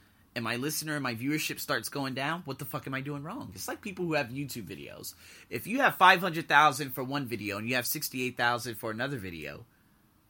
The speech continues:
uh, you better focus on what you were doing in the five hundred thousand video rather than doing what you want to do. Because, hey, if you do that, it goes down. What is it? Those, those, those, those clowns, the Hodge twins, right?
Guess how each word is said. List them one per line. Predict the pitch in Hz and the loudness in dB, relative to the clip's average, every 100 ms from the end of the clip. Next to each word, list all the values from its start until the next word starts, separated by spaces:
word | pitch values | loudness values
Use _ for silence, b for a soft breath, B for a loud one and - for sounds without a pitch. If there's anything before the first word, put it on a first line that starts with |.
| - | -2
uh, | 135 120 | 4 4
you | 120 151 | 2 2
better | 175 | 2
focus | 139 160 151 147 156 | 2 -2 -2 -2 -2
on | 131 | -2
what | 139 143 | -4 -2
you | |
were | 139 | -4
doing | 139 131 | -4 -4
in | 123 | -6
the | 110 | -4
five | 135 120 113 | 2 2 2
hundred | 160 139 | -4 -2
thousand | 110 104 95 101 | 0 0 0 -4
video | 104 98 | -4 -4
rather | 101 110 | -4 -6
than | 104 117 | -6 -8
doing | 110 117 110 | -4 -4 -4
what | 117 - | -8 -4
you | 151 196 | -4 -2
want | 127 113 - | -4 -6 -6
to | 110 | -8
do. | 92 87 87 - b b b _ _ _ _ _ | -6 -8 -8 -14 b b b _ _ _ _ _
Because, | 113 123 107 98 - - | -8 -4 -4 -6 -10 -8
hey, | 120 196 - - | -4 -4 -6 -10
if | - - | -14 -8
you | 151 | -8
do | 156 165 | -6 -6
that, | 156 247 - | -4 -6 -8
it | 143 | -8
goes | 139 135 | -6 -4
down. | 160 190 139 | -2 -4 -2
What | 196 | -2
is | 139 | -2
it? | 113 | -4
Those, | 147 139 - B B B - | -2 -2 -2 B B B 0
those, | 156 147 123 | 2 2 0
those, | 139 143 127 127 | -2 -2 -2 -2
those | 147 - | -2 -2
clowns, | - 214 185 110 101 | 0 4 6 4 0
the | 107 | 2
Hodge | 175 185 - | 8 8 6
twins, | 127 107 78 | -4 -6 -2
right? | 104 127 151 | 2 2 2